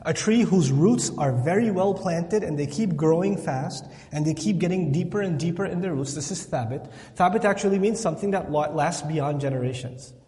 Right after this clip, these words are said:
So this is thabat al-jarad they use. Tathabbat al-jarad they also use when the locust is actually about to lay eggs. It's gonna build it, it's gonna breed its next generation. So the idea of the word thabit in Arabic is something that is rooted, it's gonna last generations.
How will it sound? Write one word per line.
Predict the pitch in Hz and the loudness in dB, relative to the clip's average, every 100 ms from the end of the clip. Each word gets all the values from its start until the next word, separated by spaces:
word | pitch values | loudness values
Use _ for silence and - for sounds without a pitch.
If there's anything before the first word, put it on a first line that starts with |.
| _ _ _ _ _ _ - | _ _ _ _ _ _ -6
So | 160 | 0
this | 160 170 | 0 0
is | 143 | -2
thabat | - 185 202 | 0 2 2
al-jarad | 202 165 147 151 196 151 | 2 2 2 4 4 4
they | 147 | 2
use. | 135 | 0
Tathabbat | - 143 202 165 160 | 0 0 0 0 0
al-jarad | 139 139 156 175 | 0 2 2 2
they | 143 | 2
also | 139 143 | 0 -2
use | 139 160 | -4 -2
when | 139 135 | 0 0
the | 127 | 2
locust | 147 175 139 131 - 147 | 4 2 0 -4 -4 -4
is | 135 | -2
actually | 143 165 147 | -2 -2 -2
about | 131 139 | -2 -4
to | 156 | -4
lay | 131 143 | -2 -2
eggs. | 143 135 104 - - - | -4 -6 -6 -8 -14 -10
It's | 147 - | -8 -4
gonna | 147 143 | 0 2
build | 147 151 | 2 2
it, | 143 139 | 0 -4
it's | - | -4
gonna | 143 | -2
breed | 127 151 160 | 0 0 0
its | 156 - | -2 -4
next | 143 - - | -4 -4 -6
generation. | 131 123 120 127 - - - - - _ _ | -4 -2 -4 -4 -8 -12 -16 -20 -20 _ _
So | - 170 | -4 0
the | 170 | 2
idea | 160 156 220 226 | 4 4 4 4
of | 170 151 | 4 0
the | 165 | 2
word | 170 | 2
thabit | - - 180 196 196 | 2 2 4 4 4
in | 160 | 2
Arabic | 143 151 185 | 0 0 -2
is | 175 - | -4 -2
something | 165 156 180 | -2 -2 0
that | 151 | 0
is | 147 123 | 0 2
rooted, | 160 190 247 | 2 4 4
it's | - 147 | 2 -4
gonna | - 160 | -2 -2
last | 139 147 156 - | 2 0 0 -2
generations. | 147 135 127 - 127 - - | -4 -2 -4 -6 -10 -14 -18